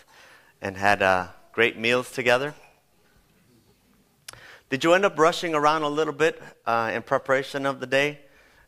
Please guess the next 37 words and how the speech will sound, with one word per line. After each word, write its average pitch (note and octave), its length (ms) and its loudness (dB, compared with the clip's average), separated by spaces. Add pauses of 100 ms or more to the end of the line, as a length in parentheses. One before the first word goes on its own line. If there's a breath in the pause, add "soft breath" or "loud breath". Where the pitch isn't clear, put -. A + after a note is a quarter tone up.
uh, G#2+ 380 0 (220)
and, G#2 240 -6
uh, G2 220 -2
make A#2 300 -6
your A2+ 100 -8
way A#2+ 240 2
through A2+ 240 -10
the F#2+ 80 -8
malls A#2 460 -2
or G2+ 80 -12
the F#2+ 100 -18
stores? B2+ 800 -4 (500 loud breath)
Uh, G2 160 -4
did A2 160 -8
you B2 100 -4
have C3 180 2
to - 80 -16
do C#3 160 -4
any C#3+ 140 -4
last-minute D#3+ 840 -2 (680)
shopping? F#3 540 -4 (2000 loud breath)
Maybe F3 220 2
you F3 60 0
did. F#3 260 0 (220)
Maybe D#3+ 220 0
you D#3 60 -2
didn't. E3+ 260 -2 (180)
Maybe D3+ 200 -2
you D3 60 -2
took E3+ 200 -4
to E3 140 -8
heart D#3 240 2
our C#3 100 -2
message C#3+ 400 -6
for D3 140 -6
the C3 80 -4
month. D#3 260 0